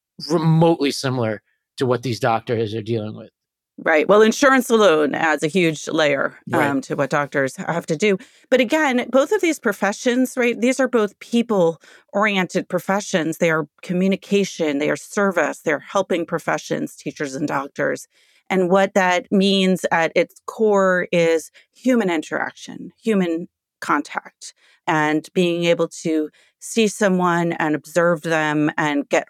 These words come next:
Speaker 2: all of those signals that might not be conveyed, uh, by the voice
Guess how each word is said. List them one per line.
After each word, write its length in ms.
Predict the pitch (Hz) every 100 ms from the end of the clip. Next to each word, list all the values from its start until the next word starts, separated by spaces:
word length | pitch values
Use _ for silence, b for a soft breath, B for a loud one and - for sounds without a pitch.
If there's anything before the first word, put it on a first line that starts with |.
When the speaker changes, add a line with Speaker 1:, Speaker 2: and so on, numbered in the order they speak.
| -
Speaker 2:
all 160 | 170
of 100 | 180
those 380 | 175 160 156 - b b b _
signals 560 | - 202 185 170 165
that 160 | - 160
might 180 | 160 165
not 200 | 160 160
be 160 | 170
conveyed, 600 | 151 175 160 160 156 151 -
uh, 240 | 165 147
by 180 | - 151
the 100 | 139
voice 380 | 160 160 156 -